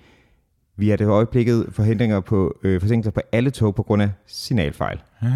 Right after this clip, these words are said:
Speaker 1: Og signalfejl betyder, "Der er en crazy dude på skinnerne." Så jeg er sådan lidt, den, jeg køber ikke, at signalfejl betyder det der.
Speaker 2: Klart, klart.
Speaker 1: Øh, og jeg tænkte bare, om det her, det var Facebooks version af det. Men det kan faktisk lade sig gøre, det var det.
Speaker 2: Prøv at høre. Hvis, hvis de der seks timer kostede, ja, det var i den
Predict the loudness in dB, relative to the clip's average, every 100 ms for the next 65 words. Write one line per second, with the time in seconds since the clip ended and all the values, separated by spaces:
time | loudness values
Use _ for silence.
0 | -2 -6 -6 -2 0 2 2 4 2 2
1 | 2 2 0 2 2 0 0 0 0 2
2 | 2 2 0 -8 -16 -2 2 4 4 2
3 | 0 -6 -8 2 2 4 0 2 2 4
4 | 4 2 2 -2 -2 0 2 4 4 2
5 | 2 0 2 4 4 0 0 2 2 0
6 | -4 _ _ -4 0 2 2 2 2 2
7 | 2 2 2 4 4 4 2 0 0 -6
8 | -6 -4 -2 0 -2 0 2 2 2 2
9 | 0 -2 -2 -2 -2 0 0 -2 -6 -8
10 | -10 -6 -2 -2 -6 -14 -20 -20 -14 -4
11 | -2 -2 -4 -10 -14 _ _ _ _ _
12 | -6 -4 -2 -2 -2 -2 -4 -6 -6 -4
13 | -4 -4 -4 -4 -6 -8 -6 -6 -4 -4
14 | -2 -2 -2 -4